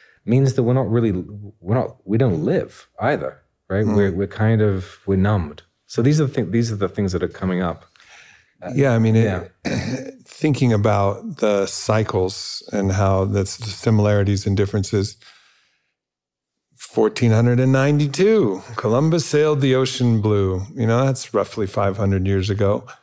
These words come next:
Speaker 2: And that is not what actually marks empire, because we had empire far before that. I think the Egyptians took
Speaker 1: Mm.
Speaker 2: some empirical, you know, that the forces of empire and this desire to conquer and conquest that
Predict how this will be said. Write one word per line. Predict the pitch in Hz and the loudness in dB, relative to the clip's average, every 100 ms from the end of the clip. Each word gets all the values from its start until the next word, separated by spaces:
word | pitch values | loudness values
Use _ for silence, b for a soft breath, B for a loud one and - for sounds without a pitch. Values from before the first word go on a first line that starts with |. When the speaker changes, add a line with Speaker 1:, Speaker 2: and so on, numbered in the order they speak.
| B - | B -2
Speaker 2:
And | 113 113 107 107 | 0 2 2 2
that | 117 113 | 2 0
is | 107 | 0
not | 113 120 117 110 - | 2 4 2 -2 -4
what | 117 110 104 104 _ | 0 2 0 -4 _
actually | 117 107 - 110 98 | -4 -2 -2 -2 0
marks | 101 107 156 127 - - - - - _ - | 2 2 2 0 -4 -10 -10 -12 -18 _ -4
empire, | 104 98 107 101 | -2 -2 0 0
because | 117 123 117 | 0 0 0
we | 131 | 2
had | 131 | 2
empire | 127 135 123 113 | 2 0 0 0
far | 107 - 113 | -2 0 0
before | 101 - 117 | -2 -2 0
that. | 98 92 92 | 0 -2 -4
I | 98 | -2
think | 107 98 | 0 0
the | 101 | 0
Egyptians | 95 110 110 - 98 95 - | 0 0 0 0 0 -2 -8
took | - 107 | -4 -4
Speaker 1:
Mm. | 120 | -2
Speaker 2:
some | 101 98 | 0 0
empirical, | 95 - 110 101 92 - 95 95 B B B B _ | 0 0 0 0 0 0 0 -2 B B B B _
you | - | -4
know, | 104 - - | -2 -2 -2
that | 110 104 110 - | 0 0 -2 -4
the | 104 | -4
forces | - 131 120 - 104 | 0 2 2 0 0
of | 98 | 2
empire | 110 113 101 98 95 | 2 2 0 0 2
and | 92 95 | 0 0
this | 95 - | -2 -4
desire | 107 98 104 101 98 | -4 -2 2 2 2
to | 98 101 _ _ | -2 -4 _ _
conquer | - 117 107 - 98 95 | -2 0 0 -2 0 0
and | 95 | -2
conquest | - 110 110 107 98 - | 0 0 0 -2 -4 -2
that | 110 104 104 | 0 0 -2